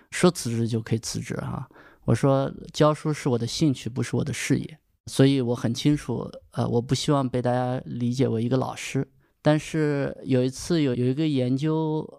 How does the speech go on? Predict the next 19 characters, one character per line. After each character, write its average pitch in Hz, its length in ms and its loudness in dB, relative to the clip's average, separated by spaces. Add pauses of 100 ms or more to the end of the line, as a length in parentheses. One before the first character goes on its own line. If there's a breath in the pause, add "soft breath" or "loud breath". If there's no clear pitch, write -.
(320)
脑 120 340 4
构 170 200 4
造 143 300 0
的 117 420 -6
这 123 140 -2
个 117 220 -2
科 - 240 4
学 123 160 -2
家， - 280 -10 (540 soft breath)
然 123 300 0
后 131 360 2
研 123 280 0
究 147 140 2
了 139 120 0
一 123 80 -2
下 127 260 -2
我 117 120 -2
的 120 140 -4
脑， 123 360 0